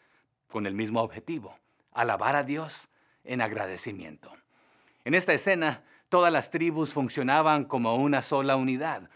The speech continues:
un solo pueblo, unificado bajo grandes verdades acerca de Dios. ¿No es asombroso esto?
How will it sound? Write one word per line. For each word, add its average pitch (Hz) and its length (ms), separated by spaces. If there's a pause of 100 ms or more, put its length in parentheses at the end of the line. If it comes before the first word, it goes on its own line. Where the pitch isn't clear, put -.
(120)
un 165 240
solo 165 400
pueblo, 123 480 (260)
unificado 180 1080 (260)
bajo 113 520
grandes 135 600
verdades 104 800 (340)
acerca 120 400
de 131 160
Dios. - 500 (200)
¿No 151 100
es 131 80
asombroso 135 680
esto? 175 300